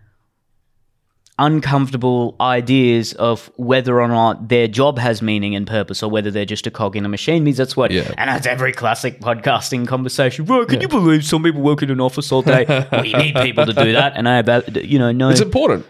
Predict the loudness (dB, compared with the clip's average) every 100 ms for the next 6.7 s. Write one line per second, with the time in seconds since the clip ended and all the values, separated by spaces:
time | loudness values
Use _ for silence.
0 | -6 -2 -2 -2 0 2 2 0 0 0
1 | 0 0 2 2 2 0 -2 -8 _ _
2 | -2 0 0 0 0 -2 -4 -6 -4 0
3 | 0 -2 -4 -2 -2 0 0 0 -2 -2
4 | 0 2 0 2 4 4 4 2 2 0
5 | 0 0 -2 -8 -20 -20 _ _ _ _
6 | _ _ _ -20 -20 -20 -20